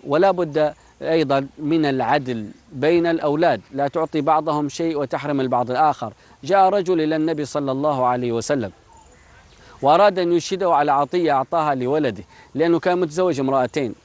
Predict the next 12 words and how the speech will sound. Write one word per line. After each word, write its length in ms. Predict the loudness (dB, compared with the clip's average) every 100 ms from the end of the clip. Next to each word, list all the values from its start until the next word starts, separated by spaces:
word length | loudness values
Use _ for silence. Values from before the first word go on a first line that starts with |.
| -2
كبرى 360 | 0 4 4 2
أم 200 | 0 -2
أولاده، 480 | -2 -2 0 -2 -2 -14 -14 -2
وصغرى 500 | -2 0 2 4 4
لم 160 | 0
ترزق 400 | -2 -4 -4 -2
إلا 160 | 0 -2
بولد 380 | 0 0 0 0
واحد 320 | 0 0 -6
صغير. 340 | -2 -2 -2 -6 _ _ -20 -20 -6
هذه 640 | 2 4 4 0 -2 -2
الصغرى 540 | -4 -2 -2 0 0